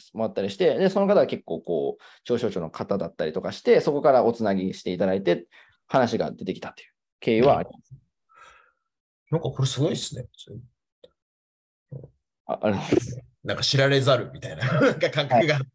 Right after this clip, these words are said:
Speaker 2: て、
Speaker 1: はい。はい。
Speaker 2: あの、なんかやっぱりここにこう、もう各省庁、まあ、それから自治体、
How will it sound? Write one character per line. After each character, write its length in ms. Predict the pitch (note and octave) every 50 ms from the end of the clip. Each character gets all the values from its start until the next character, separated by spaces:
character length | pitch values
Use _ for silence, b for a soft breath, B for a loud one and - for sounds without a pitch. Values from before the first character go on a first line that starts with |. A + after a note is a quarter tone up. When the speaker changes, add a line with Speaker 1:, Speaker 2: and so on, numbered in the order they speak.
| _ _
Speaker 2:
て、 340 | A2+ G#2 G2 E2+ - - B D3 B B B B
Speaker 1:
は 120 | - A#2+
い。 20 | G2+
は 60 | -
い。 80 | - -
Speaker 2:
あ 180 | - E2 D2 C#2
の、 360 | C#2 C#2 C#2+ C#2+ C2 - -
な 140 | B2 B2+ B2
ん 20 |
か 60 | - G2
や 60 | G2
っ 20 |
ぱ 80 | - G2+
り 40 | G#2
こ 100 | - A#2+
こ 120 | C#3 D3
に 80 | D3 -
こ 160 | - C#3+ C#3
う、 40 | C3+
も 140 | C#3 B2
う 20 | G2+
各 480 | - C3 A#2 A#2 A2 F2 E2 D#2 - -
省 240 | - - A#2+ G2+ F2+
庁、 480 | C#2 - F2 E2 D#2+ D2+ C#2+ - - -
ま 100 | D2+ F2+
あ、 60 | F#2 -
そ 100 | - F#2
れ 80 | F2
か 100 | F2 F2
ら 180 | F2 D#2+ D#2 D2+
自 140 | D#2 E2 D#2+
治 140 | - -
体、 420 | - F2 D#2+ E2 F#2+ A2+ C3+ -